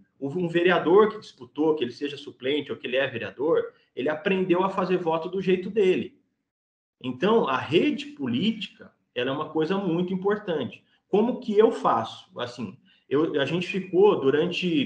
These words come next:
dois anos e meio desenvolvendo um sistema, Lu,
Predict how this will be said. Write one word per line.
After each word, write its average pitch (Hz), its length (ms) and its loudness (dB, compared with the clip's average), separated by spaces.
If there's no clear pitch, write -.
dois 180 380 4
anos 160 300 0
e 117 40 -4
meio 131 380 0
desenvolvendo 139 520 -2
um 131 40 -6
sistema, 156 520 -4
Lu, 95 240 -8